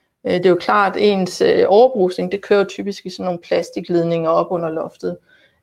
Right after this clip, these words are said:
Øh, men der er det jo lige så meget fordampningen og fugten, der kommer ud, kan man sige, der er vigtig, end egentlig temperaturen. Mens vand i drikkekopper kommer jo typisk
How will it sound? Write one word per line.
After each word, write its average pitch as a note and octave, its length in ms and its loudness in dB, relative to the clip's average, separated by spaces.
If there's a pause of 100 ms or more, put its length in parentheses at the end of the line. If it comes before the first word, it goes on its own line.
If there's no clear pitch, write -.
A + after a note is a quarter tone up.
(100)
Øh, F3+ 260 6
men F3 140 4
der G3 60 6
er G3 60 6
det G3+ 80 6
jo F#3+ 40 6
lige F#3 100 0
så G#3 80 -2
meget F3+ 200 4
fordampningen F3 840 -2
og E3 140 -2
fugten, F#3+ 480 -4
der D#3+ 100 -2
kommer E3+ 400 -2
ud, G3+ 320 -4
kan - 120 -10
man F3 100 -6
sige, F3+ 260 -4
der F3+ 80 4
er D#3+ 100 2
vigtig, F3 440 -2 (280)
end E3+ 180 -4
egentlig E3 240 -6
temperaturen. E3+ 680 -6
Mens - 480 -6
vand G3 280 4 (180)
i F3 120 -4
drikkekopper F#3 720 -2
kommer F3 300 -2
jo F3 80 0
typisk G3 720 -6